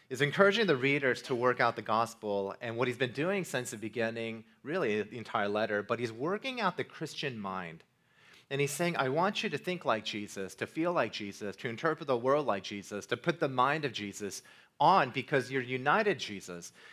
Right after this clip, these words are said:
In the beginning of chapter four, he says, "When you think like Jesus, you can apply it to your anxiety." But now in these verses, he's saying, if you think like Jesus, he turns his attention to contentment.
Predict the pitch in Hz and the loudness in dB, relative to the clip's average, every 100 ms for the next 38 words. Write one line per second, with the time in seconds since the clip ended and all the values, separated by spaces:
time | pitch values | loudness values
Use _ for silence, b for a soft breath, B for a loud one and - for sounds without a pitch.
0 | B 131 143 143 185 247 220 - 165 151 | B -2 0 4 6 6 6 6 6 6
1 | 147 - 233 202 165 143 143 151 143 147 | 4 2 4 6 6 2 2 2 2 0
2 | 151 147 139 247 - 180 123 131 123 - | -4 -4 -4 -6 2 4 4 2 0 0
3 | 123 117 - _ _ _ _ _ _ 127 | 0 -2 -8 _ _ _ _ _ _ -10
4 | 143 123 - 123 117 107 113 98 95 90 | -4 -4 0 2 2 0 -4 -6 -6 -6
5 | 87 80 78 _ _ _ _ _ b b | -8 -10 -18 _ _ _ _ _ b b
6 | 139 135 208 285 170 113 127 123 - 120 | -2 4 4 4 2 4 4 4 2 0
7 | 117 131 131 143 135 143 139 262 311 247 | 0 -8 0 2 2 -2 -4 -2 0 4
8 | 143 127 123 117 120 107 120 - 143 123 | 4 2 -2 0 -2 -2 -6 -4 -2 -2
9 | 104 110 92 107 95 - 95 90 _ _ | -8 -12 -8 -8 -6 -6 -8 -10 _ _
10 | _ _ _ _ - 110 113 101 101 87 | _ _ _ _ -8 -8 -8 -6 -6 -6
11 | 82 | -12